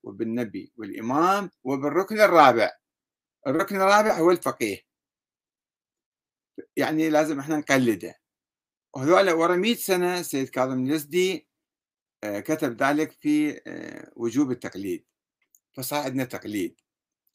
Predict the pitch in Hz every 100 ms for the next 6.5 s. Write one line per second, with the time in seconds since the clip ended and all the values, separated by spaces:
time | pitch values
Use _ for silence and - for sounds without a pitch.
0 | _ _ - 147 175 156 190 220 151 -
1 | 147 147 156 147 - 165 202 185 160 190
2 | 180 - 135 127 120 120 139 160 180 151
3 | 151 135 - 135 131 147 135 127 135 156
4 | 151 - - 120 110 113 98 - - 123
5 | 156 165 - 214 220 170 160 _ 123 175
6 | 170 185 170 151 147